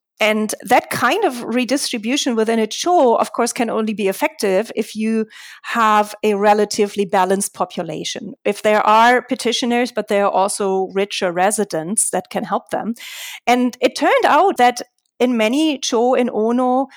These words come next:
at the time, this was simply not the case. There were some cho where there were only rich merchants and no petitioners at all. And then there were others where the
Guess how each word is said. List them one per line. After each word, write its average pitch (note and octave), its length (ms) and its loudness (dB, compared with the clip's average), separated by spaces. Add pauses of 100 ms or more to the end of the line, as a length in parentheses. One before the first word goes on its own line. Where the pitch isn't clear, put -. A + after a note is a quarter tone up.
(120)
at - 160 -4
the A3+ 80 -2
time, A#3 340 0
this G#3+ 220 -2
was G#3+ 120 -2
simply A3+ 320 -2
not F3+ 200 -4
the F3+ 80 -4
case. - 580 -4 (540)
There G#3 100 2
were G3 220 -2
some G#3 240 -2
cho G#3+ 420 0
where F#3+ 220 2
there G3 100 2
were F#3 140 0
only A3 260 0
rich A3 260 -2
merchants G3+ 400 -2
and G3+ 140 -2
no F#3+ 100 -2
petitioners F#3+ 720 -6
at F#3 160 -2
all. F#3+ 400 2
And A3 140 2
then G3+ 160 0
there G3 100 2
were F#3+ 260 -2
others F#3 560 -2
where F3+ 380 -2
the F3 240 -8